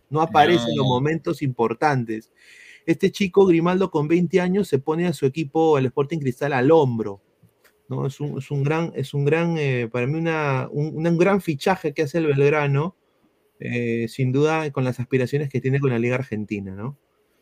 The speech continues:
Speaker 1: Y bueno, para Copa Sudamericana yo creo que es un gran fichaje también, ¿ah? Ahí está.
Speaker 2: Sí, va a funcionar. Yo al
Speaker 1: Sí,
Speaker 2: menos
Speaker 1: ¿no?
Speaker 2: sí creo que, bueno, obviamente, yo, oh, por eso rápido, en, en el aspecto, yo no creo que vaya a comenzar de, de titular, obviamente, porque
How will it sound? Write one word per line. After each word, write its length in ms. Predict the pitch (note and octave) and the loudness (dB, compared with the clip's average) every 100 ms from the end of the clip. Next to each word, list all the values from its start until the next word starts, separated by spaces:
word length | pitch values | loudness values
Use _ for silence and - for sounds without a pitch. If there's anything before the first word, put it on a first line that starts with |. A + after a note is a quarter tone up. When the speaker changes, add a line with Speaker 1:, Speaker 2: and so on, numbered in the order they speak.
| _ _ | _ _
Speaker 1:
Y 100 | - | 2
bueno, 260 | B2+ C3+ A#2 | 6 6 6
para 180 | A#2 A2+ | 2 4
Copa 240 | C#3+ E3 | 2 2
Sudamericana 640 | - C#3 A#2 A2 C3+ D3+ C3 | 0 0 0 -2 -2 0 2
yo 80 | |
creo 160 | B2 B2+ | 2 0
que 60 | B2+ | -2
es 100 | - | -2
un 80 | |
gran 160 | A#2 A#2+ | -2 -2
fichaje 400 | A2 - A#2+ G#2+ | -4 -6 -6 -6
también, 420 | G#2 G#2+ A2 G2 | -8 -4 -4 -4
¿ah? 140 | G2+ A2+ _ _ G#2+ | -10 -18 _ _ -10
Ahí 40 | |
está. 300 | - A#2 G2+ _ _ _ _ _ _ _ | -6 -8 -8 _ _ _ _ _ _ _
Speaker 2:
Sí, 320 | - F3 F3+ E3 | -8 -6 -6 -6
va 140 | E3 | -6
a 40 | |
funcionar. 500 | D#3 D3 A#2 G2+ G2+ C#3 - | -4 -4 -6 -6 -8 -10 -4
Yo 60 | |
al 180 | D#3+ G#3+ | -2 2
Speaker 1:
Sí, 40 | D3+ | 4
Speaker 2:
menos 180 | D3+ D#3+ | 4 2
Speaker 1:
¿no? 60 | |
Speaker 2:
sí 140 | G3+ F3+ | 0 -2
creo 160 | F3+ | -4
que, 360 | E3 - - - | -2 -2 -4 0
bueno, 200 | D#3 D3+ | 4 6
obviamente, 480 | G3 G3+ G3+ G#3 E3+ | 6 4 2 0 0
yo, 100 | F3 - | -2 -2
oh, 260 | A2+ G2+ _ | -4 -4 _
por 180 | B2 B2 | -6 -4
eso 160 | B2 C3 | -2 -2
rápido, 380 | A2+ G#2+ G2 F#2+ | -4 -6 -6 -6
en, 80 | |
en 180 | G2 G2 | -8 -8
el 120 | G2+ G2 | -6 -6
aspecto, 460 | - A#2+ B2+ B2 B2 | -6 -6 -2 -2 -2
yo 120 | D#3 | -2
no 80 | E3 | 0
creo 140 | F#3 | 0
que 80 | C#3 | 2
vaya 240 | C#3+ E3 | 4 4
a 60 | D#3+ | 4
comenzar 380 | B2+ A2 C#3 D3+ | -2 0 0 2
de, 280 | C#3 G#2 | 0 0
de 200 | - G#2 | -4 -8
titular, 380 | G2 F#2+ G2 A#2 - | -8 -10 -4 -4 -4
obviamente, 520 | A2 G#2+ G#2+ G#2+ A2 | -4 -2 -4 -4 -6
porque 420 | F#2+ F2+ - | -8 -12 -18